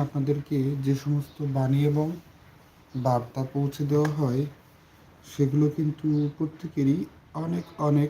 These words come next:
কাজে লাগে। দর্শক বন্ধুরা, কিছু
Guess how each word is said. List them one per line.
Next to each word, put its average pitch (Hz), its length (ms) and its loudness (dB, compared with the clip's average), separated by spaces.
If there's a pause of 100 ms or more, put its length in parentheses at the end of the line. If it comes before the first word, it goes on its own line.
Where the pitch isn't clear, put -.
(140)
কাজে 143 280 2
লাগে। 135 220 2 (3500)
দর্শক 156 320 0 (120)
বন্ধুরা, 151 420 4 (2500)
কিছু 170 220 -6